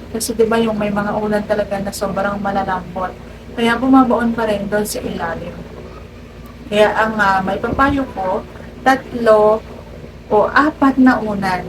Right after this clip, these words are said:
kung sobrang malambot yan. Basta maangat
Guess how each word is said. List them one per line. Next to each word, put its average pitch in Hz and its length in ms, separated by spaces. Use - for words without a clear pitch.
kung 247 160
sobrang 220 640
malambot 190 560
yan. 165 160
Basta 247 720
maangat 214 880